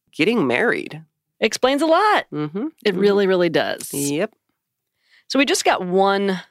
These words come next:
Speaker 2: little verse in our Who's Your Sky Daddy, uh, segment for today.
Speaker 1: Is Sky Daddy reading for us?
Speaker 2: Well, Pirate God's gonna read from the Book of Mormon in a minute.
Speaker 1: Oh.
Speaker 2: Sky Daddy and Pirate God are different.
Speaker 1: <laughs> O-, okay.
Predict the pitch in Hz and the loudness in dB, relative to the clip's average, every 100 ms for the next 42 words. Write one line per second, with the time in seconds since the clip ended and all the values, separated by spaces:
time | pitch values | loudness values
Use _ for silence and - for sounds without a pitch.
0 | _ 202 202 180 160 151 147 - - - | _ 0 2 4 2 0 0 -2 -6 -4
1 | 160 151 139 139 135 170 160 139 147 135 | -2 0 0 0 -2 -2 -2 -2 -2 -2
2 | - - 139 135 139 135 139 131 _ _ | -4 -2 -2 0 -2 -2 -4 -6 _ _
3 | 147 123 - 143 139 - 127 - 143 135 | -6 -6 -4 -4 -6 -8 -8 -8 -10 -4
4 | 170 139 131 143 139 131 190 - 247 262 | 0 0 -2 -6 -6 -2 -4 0 -2 0
5 | 262 254 233 262 311 339 392 392 - _ | -2 0 0 0 0 2 0 -2 -8 _
6 | _ _ - 226 208 - _ _ 208 247 | _ _ 0 2 2 -6 _ _ -2 -2
7 | 247 185 160 180 165 170 - 165 143 170 | 0 -2 -2 -2 -2 -2 -4 -8 -4 -4
8 | 156 160 165 139 131 131 131 - _ _ | -2 -2 -2 -2 -4 -6 -8 -14 _ _
9 | 214 233 247 233 220 185 170 208 214 202 | 0 2 4 4 2 2 2 2 2 0
10 | 180 160 165 165 160 147 139 131 143 131 | -2 -2 -2 -2 -2 -6 -4 -6 -8 -12
11 | - _ - 156 151 170 285 247 277 175 | -16 _ -14 -12 -8 -2 0 0 2 2
12 | 339 - 320 156 143 | 2 0 0 2 0